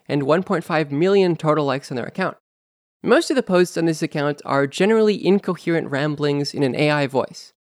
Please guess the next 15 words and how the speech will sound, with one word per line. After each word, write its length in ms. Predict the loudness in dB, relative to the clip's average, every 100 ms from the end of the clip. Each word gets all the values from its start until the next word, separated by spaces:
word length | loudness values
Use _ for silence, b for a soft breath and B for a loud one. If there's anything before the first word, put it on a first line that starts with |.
| -6
potentially 400 | 2 2 2 0
made 240 | 0 0
to, 180 | -2 -6 -4
I 80 | -2
don't 120 | 0
know, 120 | 0
trigger 420 | -4 2 2 4 2
anyone 320 | 2 2 0
who 100 | -2
is 120 | -4
particularly 400 | -4 -6 -2 -2
prone 300 | 0 0 0
to 80 | -2
seeing 280 | -4 -2 -2
patterns 460 | -2 -2 0 -2